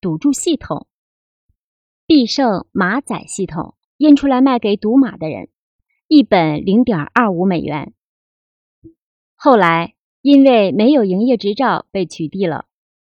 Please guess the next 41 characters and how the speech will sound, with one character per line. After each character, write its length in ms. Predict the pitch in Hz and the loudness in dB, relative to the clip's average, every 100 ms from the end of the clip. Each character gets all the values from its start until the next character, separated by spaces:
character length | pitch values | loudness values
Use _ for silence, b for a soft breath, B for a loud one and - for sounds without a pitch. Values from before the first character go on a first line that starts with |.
| _ _ _ _ | _ _ _ _
不 120 | 277 | 0
过 380 | 294 359 285 220 | 4 6 6 2
这 200 | - 381 | 2 2
让 180 | 370 311 | 4 2
他 160 | 320 | 0
学 180 | 311 240 | -2 -2
到 80 | 302 | 0
了 100 | 269 | -2
不 160 | - 294 | -2 -4
少 280 | 214 165 - | -4 -8 -10
生 340 | - 320 330 | 0 2 2
意 80 | 233 | -2
的 120 | 147 | -6
经 220 | 180 180 | -4 -4
验。 220 | 175 151 - _ _ _ _ _ _ _ _ _ _ _ _ _ _ _ | -4 -6 -12 _ _ _ _ _ _ _ _ _ _ _ _ _ _ _
后 220 | - 320 | 0 2
来 260 | 262 190 196 | 4 2 0
拉 180 | 254 262 | -2 -2
萨 160 | 302 | -2
尔 280 | 262 180 120 | -2 -2 -6
回 260 | - 185 170 | -8 -4 -4
忆 240 | 226 214 | -4 -4
这 160 | 202 220 | -4 -4
件 180 | 214 202 | -4 -6
事 200 | - 208 | -6 -8
时 180 | - | -10
说 440 | 175 202 190 185 202 _ _ _ _ _ _ _ | -8 -6 -4 -4 -8 _ _ _ _ _ _ _
：“我 160 | - 180 | -4 -2
们 340 | 156 156 175 | 0 -2 -4
觉 160 | 196 185 | -4 -4
得 120 | 226 | -6
自 180 | - 269 | -6 -6
己 120 | 185 | -6
能 220 | 139 151 | -4 -4
够 320 | 190 226 170 - | -4 -4 -4 -2
卖 220 | 294 226 | -2 -2
几 100 | - | -8
套 140 | 170 | -12
赚 260 | - 262 202 | -8 -6 -6
些 160 | - 226 | -6 -10
钱， 440 | - 151 151 | -8 -6 -6